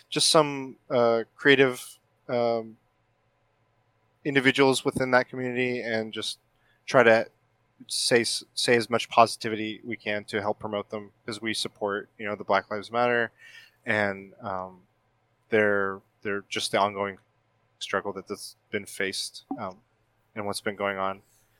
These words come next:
It's a tough conversation, and we're gonna try our, our best to kind of talk about the things, you know,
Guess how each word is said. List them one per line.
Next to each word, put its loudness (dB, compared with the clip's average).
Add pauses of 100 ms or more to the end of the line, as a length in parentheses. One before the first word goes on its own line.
(200)
It's -2
a -6
tough 6
conversation, 2
and 0
we're -4
gonna 0
try 2 (120)
our, -8
our -4
best -10
to -6
kind -8
of -8 (520)
talk 6
about 6
the -8
things, -6 (300)
you -12
know, -16